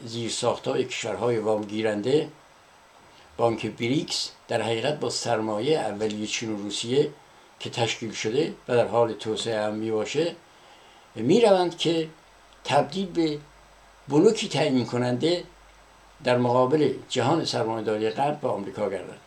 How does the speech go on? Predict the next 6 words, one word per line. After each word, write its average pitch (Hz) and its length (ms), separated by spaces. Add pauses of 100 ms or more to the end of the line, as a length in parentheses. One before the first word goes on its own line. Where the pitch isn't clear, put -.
(340)
که 110 100
کشورهای 120 840 (500)
درون 131 340
پیمان 113 560
شانگهای 107 640 (480)
و 110 120